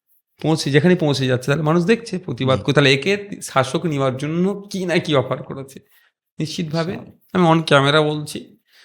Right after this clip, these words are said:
Speaker 1: আমার কাছে আবেগ ভালোবাসাটা বড় জিনিস হচ্ছে কোনো মন্ত্রিত্ব, কোনো টাকার থেকেও, অবৈধ ডিমান্ডের থেকেও। এই আবেগ ভালোবাসাটা আমার কাছে যথেষ্ট। কারণ তিরিশ চল্লিশ বছর যেই কথা বলছেন,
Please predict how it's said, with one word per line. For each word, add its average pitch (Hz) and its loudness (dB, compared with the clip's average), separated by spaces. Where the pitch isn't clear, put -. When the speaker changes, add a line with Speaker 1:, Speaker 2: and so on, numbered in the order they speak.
Speaker 1:
আমার 139 -4
কাছে 156 -4
আবেগ 131 0
ভালোবাসাটা 123 -2
বড় 147 4
জিনিস 175 -2
হচ্ছে - -6
কোনো 139 -6
মন্ত্রিত্ব, 139 -4
কোনো 135 -2
টাকার 131 -8
থেকেও, - -20
অবৈধ 139 2
ডিমান্ডের 120 -4
থেকেও। - -14
এই 156 4
আবেগ 147 6
ভালোবাসাটা 143 -2
আমার 139 -6
কাছে 139 -4
যথেষ্ট। 127 -8
কারণ 175 0
তিরিশ 180 -2
চল্লিশ 196 0
বছর 180 -2
যেই 165 2
কথা 156 -4
বলছেন, 143 -4